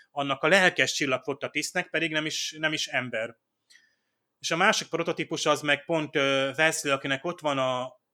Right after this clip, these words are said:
a tisztelete, az érdeklődése, a figyelmessége, tehát jön egy vendég a hajóra, és nem a Koziszkiről beszélek, hanem a-, az utazó, aki ott azon a munkállomáson dolgozik, és Wesley azonnal így, így megkörnyékezi, mint amikor egy inas, ö,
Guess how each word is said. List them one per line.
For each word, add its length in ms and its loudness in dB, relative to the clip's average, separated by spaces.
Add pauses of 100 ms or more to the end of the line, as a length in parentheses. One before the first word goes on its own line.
(340)
a 140 -10
tisztelete, 640 4
az 140 2
érdeklődése, 800 0
a 120 -2
figyelmessége, 680 -2
tehát 180 -4
jön 120 2
egy 140 4
vendég 360 2
a 80 -2
hajóra, 560 -4 (440)
és 160 -12
nem 140 2
a 80 4
Koziszkiről 540 2
beszélek, 380 -2
hanem 220 -2
a-, 120 -2
az 140 -4
utazó, 400 -2
aki 220 0
ott 180 0
azon 220 0
a 60 2
munkállomáson 800 2
dolgozik, 440 -6
és 180 -8
Wesley 320 0
azonnal 360 0
így, 200 2 (320)
így 140 -10
megkörnyékezi, 840 0
mint 200 -6
amikor 300 0
egy 180 2
inas, 420 0 (420)
ö, 260 -4